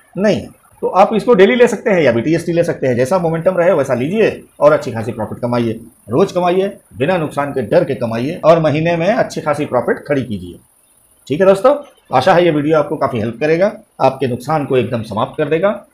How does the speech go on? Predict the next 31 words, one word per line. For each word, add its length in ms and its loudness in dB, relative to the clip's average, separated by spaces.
और 200 8
आप 320 4
जब 140 -2
नुकसान 320 -4
नहीं 220 -2
होगा 360 -2
तो 80 -2
जो 120 2
होगा 200 2
profit 300 -8
ही 80 -2
होगा। 340 -4
ठीक 140 -6
है, 80 -4
तो 320 -8
ये 120 4
नए 360 6
traders 400 2
के 100 -2
लिए 260 2
और 320 -2
even 200 -2
पुराने 280 -2
traders 280 -2
के 100 -6
लिए 100 -2
भी 200 -6
रामबाण 380 2
का 80 -4
काम 220 -10
करेगा। 200 -18